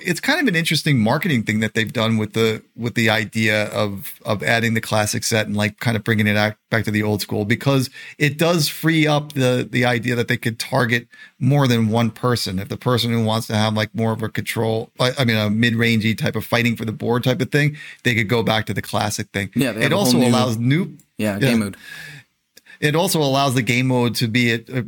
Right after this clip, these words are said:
Speaker 1: to new players too, who wanted, wanted to see what the game was like, and then it, it's a
Speaker 2: True.
Speaker 1: stepping stone to get into things. So it's, it's very, very cool.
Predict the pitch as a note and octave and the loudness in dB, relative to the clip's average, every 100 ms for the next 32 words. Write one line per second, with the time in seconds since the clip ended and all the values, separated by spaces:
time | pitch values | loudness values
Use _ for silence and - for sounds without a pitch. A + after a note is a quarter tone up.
0 | - B2 A#2+ C#3 F#3 B2+ A2 A2 - C#3+ | -6 -2 2 2 2 0 0 0 0 2
1 | A#2 A2+ G#2+ A2+ A2+ A#2+ A#2 A#2 - - | 2 2 0 -6 -2 0 0 -2 -8 -16
2 | G#2+ A#2+ A#2+ G#2+ - A2 A#2+ B2 A#2 A2 | -2 0 0 0 -2 -2 0 0 2 0
3 | G#2 D3 B2 A2+ - - A#2 A#2 A2+ A2+ | 2 2 2 -2 -6 -4 0 0 0 -2
4 | - - B2+ - B2+ C3+ C#3 C3 B2 A2+ | -6 -4 -4 0 2 4 4 2 0 -2
5 | - B2 A#2 A2 A#2+ B2 A#2 B2 A#2+ A2+ | 0 0 0 -2 -2 0 2 2 0 -4
6 | G2+ G2 - A#2 A#2+ A#2+ D#3 - - B2+ | -4 -4 -2 0 0 0 -2 -4 -8 -8
7 | A2 C#3 D#3 B2+ A2 A2 - A2+ F#2+ | -4 0 0 0 -4 -6 -4 -4 -4